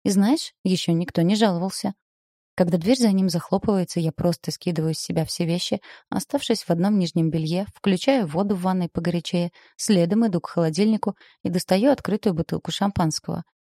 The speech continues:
Делаю большой глоток. Этого кажется мало, и я наливаю себе полный бокал. Издаю смешок, уже начала пить в одиночестве. Вот до чего довел меня Котов.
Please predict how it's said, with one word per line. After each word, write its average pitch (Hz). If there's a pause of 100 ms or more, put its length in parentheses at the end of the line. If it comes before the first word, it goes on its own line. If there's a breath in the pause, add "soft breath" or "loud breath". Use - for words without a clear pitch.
(100)
Делаю 190
большой 175
глоток. 165 (360)
Этого 180
кажется 170
мало, 220
и 160
я 170
наливаю 165
себе 190
полный 165
бокал. 165 (300 soft breath)
Издаю 180
смешок, -
уже 175
начала 170
пить -
в 175
одиночестве. 175 (280 loud breath)
Вот 285
до 185
чего 170
довел 165
меня 165
Котов. -